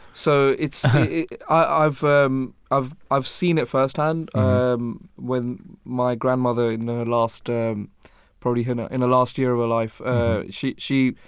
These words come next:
Speaker 1: did contract dementia. I, I don't, she didn't contract, uh, Alzheimer's herself, but yeah, I've seen firsthand how, um,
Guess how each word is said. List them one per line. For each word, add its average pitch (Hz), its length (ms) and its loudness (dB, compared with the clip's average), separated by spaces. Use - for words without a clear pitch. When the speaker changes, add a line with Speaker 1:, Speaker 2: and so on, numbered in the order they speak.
Speaker 1:
did 131 120 0
contract 120 400 0
dementia. 120 480 0
I, 113 200 0
I 120 40 0
don't, 127 200 -4
she 135 100 -4
didn't 135 200 -4
contract, 120 380 -6
uh, 123 200 -2
Alzheimer's 123 440 0
herself, 139 440 -6
but 123 220 -2
yeah, 123 180 2
I've 120 120 0
seen 151 260 0
firsthand 143 680 2
how, 123 420 2
um, 117 440 0